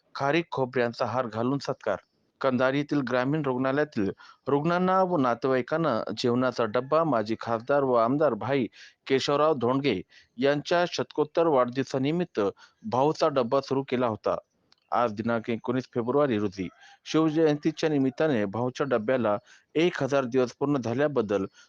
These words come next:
भाऊच्या डब्याचे संकल्पक तथा आयोजक डॉक्टर पुरुषोत्तम केशवराव धोंडगे यांचा लोहा शहरांच्या परंपरेनुसार खारीक खोबऱ्याचा हार घालून सामाजिक कार्यकर्ते सुधाकर पाटील पवार यांनी सत्कार केला. लोहानगरीचे शिल्पकार प्रथम नगराध्यक्ष माणिकराव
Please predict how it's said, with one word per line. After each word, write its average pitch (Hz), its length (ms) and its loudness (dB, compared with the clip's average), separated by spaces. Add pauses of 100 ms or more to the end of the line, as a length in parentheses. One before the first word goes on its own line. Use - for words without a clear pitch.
(160)
भाऊच्या 131 340 0
डब्याचे 131 500 0
संकल्पक 147 680 -2 (140)
तथा 120 220 0
आयोजक 123 360 2 (100)
डॉक्टर 120 280 0 (120)
पुरुषोत्तम 143 520 -4
केशवराव 117 440 -2
धोंडगे 113 480 -2 (400)
यांचा 143 500 0 (160)
लोहा 131 320 2
शहरांच्या 139 560 -2
परंपरेनुसार 127 840 0 (400)
खारीक 147 340 0
खोबऱ्याचा 135 500 0
हार 139 220 0
घालून 123 340 0 (360)
सामाजिक 147 560 0
कार्यकर्ते 147 560 0
सुधाकर 113 480 -2 (100)
पाटील 131 320 0
पवार 110 320 2
यांनी 120 320 0
सत्कार 131 500 -6
केला. 95 200 -2 (920)
लोहानगरीचे 139 640 0
शिल्पकार 160 500 -2
प्रथम 123 420 -2
नगराध्यक्ष 123 560 0
माणिकराव 120 380 0